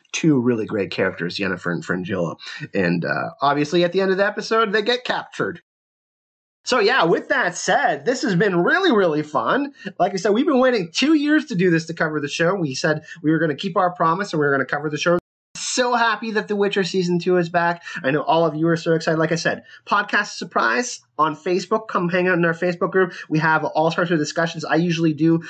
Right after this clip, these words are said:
like, a thread before we go live, you know, kind of, like, we can talk about spoilers and all sorts of different stuff. And we have, like, an event page where I make sure, you know, we, um,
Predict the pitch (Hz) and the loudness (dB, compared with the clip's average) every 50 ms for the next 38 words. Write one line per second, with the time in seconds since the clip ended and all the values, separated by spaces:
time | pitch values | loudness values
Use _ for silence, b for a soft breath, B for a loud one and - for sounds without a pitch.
0 | B B B 147 151 - 139 139 - - - 143 143 143 156 160 160 160 151 - | B B B -4 -2 -2 -2 -4 -4 -6 -2 0 2 2 2 0 -2 -4 -4 -2
1 | 151 156 160 151 143 147 139 156 147 143 135 127 117 117 123 143 147 156 143 127 | 0 2 2 2 2 0 0 0 0 2 2 2 2 4 2 2 0 0 0 0
2 | 120 120 120 - 131 120 117 117 107 107 - 113 117 117 107 135 117 110 104 - | 0 0 0 0 -2 -2 -2 -2 -2 -4 -4 -4 -6 -6 -4 -2 -2 -2 -2 -4
3 | 139 - - - - 233 208 214 240 233 240 220 165 151 151 139 147 147 - 151 | -8 -10 -12 -12 -8 -6 -6 -4 -2 0 0 0 0 0 0 0 0 0 -2 -4
4 | 139 - 147 151 147 - 147 143 - 151 139 - B B B B 170 127 123 123 | -10 -8 -6 -6 -6 -6 -6 -4 -2 -2 -2 -2 B B B B -6 -2 -2 0
5 | 135 131 113 117 113 - 107 107 104 110 107 110 92 - 120 101 98 - 104 98 | 0 -2 -2 -2 -4 -4 -4 -4 -2 0 -2 -2 -2 -4 -4 -4 -4 -4 -2 -2
6 | 92 92 95 98 101 104 101 95 - - 107 98 95 B B B B B B B | 0 0 0 0 0 0 -2 -2 -4 -6 -6 -6 -6 B B B B B B B
7 | - 110 101 95 92 90 95 101 95 95 90 78 62 - 60 64 76 80 - | -6 -4 -2 -2 -2 -4 -4 -2 -2 0 0 -2 -4 -6 -8 -10 -12 -14 -18